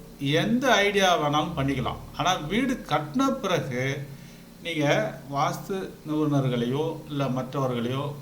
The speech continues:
கூட்டு வந்து, இது வாஸ்து எப்படி இருக்கு அப்படின்னு கேட்காதீங்க. கேட்டா, அதுல சில பிரச்சனைகள் வர்றதுக்கு உண்டான வாய்ப்பு இருக்கு இல்லையா? ஏன்னா,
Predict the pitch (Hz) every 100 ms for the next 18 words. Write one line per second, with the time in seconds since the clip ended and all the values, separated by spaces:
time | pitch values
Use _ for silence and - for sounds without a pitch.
0 | - - 165 170 139 117 110 120 160 -
1 | - 143 127 120 139 139 135 120 127 117
2 | 117 120 107 - - - - 123 113 120
3 | 147 - 147 - 143 113 95 90 - -
4 | - 165 170 208 151 123 131 147 - -
5 | - - - - - - - - 165 147
6 | - - 220 202 160 151 143 139 131 127
7 | 123 110 110 107 - 98 - 80 123 131
8 | 160 190 - - 123 156 190 175